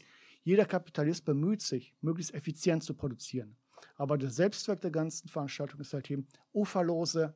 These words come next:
Akkumulation von Geld, ne? Und was wird mit dem Geld akkumuliert laut Marx und auch laut der Wertkritik? Das ist Arbeit, ne? Verausgabte Arbeit. Die einzige Ware, die mehr we-, ähm,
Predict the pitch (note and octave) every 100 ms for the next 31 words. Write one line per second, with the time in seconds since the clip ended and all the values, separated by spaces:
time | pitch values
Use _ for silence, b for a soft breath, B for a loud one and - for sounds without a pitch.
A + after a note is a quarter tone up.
0 | - D#3 F3 E3 D3 C#3+ - D3 C#3 C3
1 | - B2+ C#3 D3 _ _ _ _ C3+ A2
2 | G#2+ C#3+ F3+ G3+ D3 D#3+ D#3+ F#3 - _
3 | _ - D3+ C#3 D3+ E3 D#3+ - _ _
4 | _ C#3+ - D3+ D3+ F3 D#3+ D3+ D3 D#3
5 | F#3 - D3+ C3 B2+ C3 - C#3+ A#2+ D3+
6 | D3+ - F3 F3 B B B B B B
7 | - D3+ G3+ B3 D#3+ B2 A2 - - F#3
8 | F3+ _ - C#3+ F3 - E3 D3+ D#3 C3
9 | C3+ C3+ - B B - E3 D#3+ - E3+
10 | D3 D3 D3+ D#3 D#3+ E3 b b b -
11 | D3+ C#3 D#3+ G3 F#3+ - A#2 - D3 E3
12 | E3 D3 C#3+ C#3 B2+ B2+ C3 C#3+